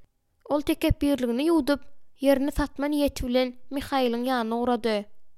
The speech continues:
"Men ýer üçin gaty köp soramaýaryn. Maňa başlangyç üçin ýetse bolýar. Ol gowy ýer. Ol her neneň bolanda da seniňki bolmalydyr.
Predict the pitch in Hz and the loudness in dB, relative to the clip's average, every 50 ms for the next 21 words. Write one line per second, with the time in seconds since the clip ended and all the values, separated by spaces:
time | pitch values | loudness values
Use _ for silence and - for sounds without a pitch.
0 | - _ _ - - - - - - - - - - - - - - 277 294 285 | -20 _ _ -20 -20 -20 -20 -20 -20 -20 -20 -20 -20 -20 -14 -2 0 2 4 4
1 | 277 294 311 320 302 - - 302 285 247 269 269 - - - 294 285 - - 285 | 6 6 4 4 2 0 -2 -2 0 0 -2 -2 -4 -2 -2 -2 0 2 2 4
2 | 269 262 269 285 302 320 311 302 285 262 240 214 202 185 - - - - - - | 4 4 4 2 2 2 2 2 2 2 2 0 -2 -6 -8 -10 -12 -12 -14 -14
3 | - - - - 269 277 294 294 294 294 - - 285 262 247 254 269 - - - | -16 -12 -6 -4 -2 0 0 0 0 0 0 0 0 0 0 0 -2 -4 -4 -4
4 | 277 285 277 285 262 - - - 269 262 254 254 247 240 254 269 277 247 214 202 | -2 0 0 0 -2 -2 -2 -2 0 2 2 2 2 2 2 4 4 2 0 -2
5 | - - - - - - - - - 247 269 277 269 - 254 247 262 294 311 330 | -8 -12 -14 -14 -14 -16 -16 -6 0 2 2 2 4 4 6 6 6 6 4 4
6 | 302 254 196 185 - - - - - - - - - - 269 285 269 - - 320 | 4 4 4 0 -4 -10 -12 -12 -12 -14 -16 -14 -2 0 2 2 2 2 2 2
7 | 320 311 311 302 294 294 285 277 277 277 277 269 262 254 254 254 233 254 247 233 | 2 2 0 0 0 0 2 2 2 2 4 2 2 2 0 2 4 4 4 4
8 | - - - - - - - - 294 285 277 240 - - 269 285 311 311 311 311 | 2 -2 -10 -12 -12 -6 -2 0 2 2 2 0 -2 0 2 2 2 2 2 2
9 | 294 277 240 220 220 202 | 2 2 2 0 -2 -2